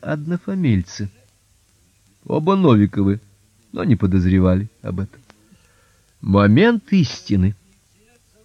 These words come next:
Восемнадцать человек по скорой,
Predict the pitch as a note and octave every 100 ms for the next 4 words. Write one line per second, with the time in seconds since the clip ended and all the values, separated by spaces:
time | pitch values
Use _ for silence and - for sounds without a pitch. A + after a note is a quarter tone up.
0 | _ _ _ _ _ _ _ _ A#2+ D#3+
1 | - G3+ G3+ A3+ G#3 A3+ F#3+ - G#3 A3
2 | A3 - G#3 F#3 - G#3 G#3+ G3+ C3+